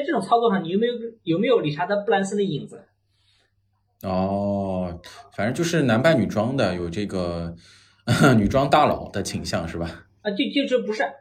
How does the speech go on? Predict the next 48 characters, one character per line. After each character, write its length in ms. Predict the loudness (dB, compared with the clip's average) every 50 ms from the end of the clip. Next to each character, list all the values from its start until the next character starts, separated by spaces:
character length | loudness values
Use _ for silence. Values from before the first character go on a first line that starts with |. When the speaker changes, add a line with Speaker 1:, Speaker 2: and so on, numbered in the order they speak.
| _ _
Speaker 1:
他 180 | -6 -4 -2 0
就 80 | 0
是 220 | -2 -2 -4 -6 -2
给 220 | 0 2 2 2
到 200 | 2 0 0 0 0
你 180 | -2 -2 -2
一 80 | -2 -6
些 180 | -8 -6 -6 -6 -6 -8 -10 _ _ _ _ _ _ _ _ _ _ _ _
很 180 | -6 -4 -4 -4
强 260 | -4 -4 -4 -4 -2
烈 100 | 0 0
的 120 | 0 -2 -2
反 200 | -2 -4 -4 -4
差 120 | -6 -6 -8
刺 280 | -8 -8 -6 -6 -6
激， 280 | -6 -8 -12 -16 -20 -20 -6
让 240 | -2 -2 0 0 -2
你 120 | -6 -10
去， 360 | -6 -4 -4 -4 -4 -6 -12 _ _ _ _ _ _ _ _ _ _ 0
让 200 | 2 2 2 2
你 80 | 0
去 360 | -4 -4 -4 -4 -4 -4 -8 -16 _ 0
Speaker 2:
啊， 160 | 4 4 6
对， 160 | 6 6 6
对， 120 | 6 6 4
对， 80 | 4
Speaker 1:
去 60 | 4
关 200 | 4 4 6 6
注， 160 | 4 2 0 2
Speaker 2:
他， 80 | 4 4
他 40 | 4
这 140 | 4 4 4
么 80 | 4
做 100 | 4 4
的 60 | 6
目 80 | 6 6
的 60 | 6
Speaker 1:
关 120 | 6 6 4
注。 60 | 2
Speaker 2:
肯 80 | 2
定 100 | 0 0
是 80 | 0 0
为 80 | 2 2
了 80 | 4
流 140 | 4 4 4
量 240 | 4 2 2 0 -2
嘛， 100 | -6 -12 -16 _ -18
对。 80 | -16